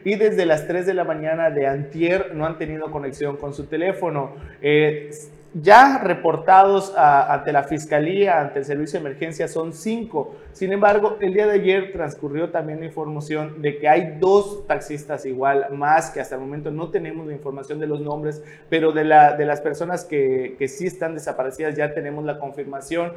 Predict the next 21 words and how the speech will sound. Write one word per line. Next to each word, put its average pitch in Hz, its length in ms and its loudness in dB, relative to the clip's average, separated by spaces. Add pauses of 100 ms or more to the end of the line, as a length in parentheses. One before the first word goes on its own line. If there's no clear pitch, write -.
(240)
Eh, 139 300 0
el 143 80 0
día 175 160 4
de 170 140 2
hoy, 180 240 4
en 151 160 -2
el 135 80 -10
transcurso 147 460 -8
del 139 180 -4
día, 151 380 0
tanto 139 240 -4
los 135 160 -6
familiares, 147 600 2
así 143 160 -10
como 151 200 -10
también 139 240 -8
los 147 120 -8
propietarios 147 580 0
de 143 80 -4
las 131 180 -6
unidades, 147 560 4